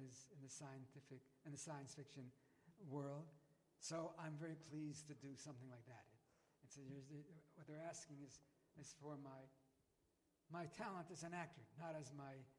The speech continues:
identification as a science fiction, uh, actor. Um, going to, <laughs> a bit of a funny story. Uh, I met a man on a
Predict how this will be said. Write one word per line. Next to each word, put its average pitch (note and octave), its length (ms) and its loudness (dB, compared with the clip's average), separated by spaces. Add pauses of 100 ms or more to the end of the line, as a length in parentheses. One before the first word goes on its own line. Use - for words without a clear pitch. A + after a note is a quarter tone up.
identification C#3+ 720 0 (320)
as B2 80 -6
a B2 80 -2
science B2+ 440 -2
fiction, A#2+ 280 -6 (600)
uh, A#2+ 680 -6
actor. G2+ 280 -4 (960)
Um, C#3 560 4 (720)
going E3+ 180 6
to, D#3 80 4
<laughs> - 1500 -8
a - 40 -6
bit A#3 120 6
of F#3+ 60 6
a D#3+ 100 4
funny D3+ 220 4
story. A#2+ 420 -2 (500)
Uh, D3+ 80 6 (560)
I - 80 0
met G#3+ 160 8
a G3 60 6
man F3 240 4
on E3+ 100 4
a D#3 80 2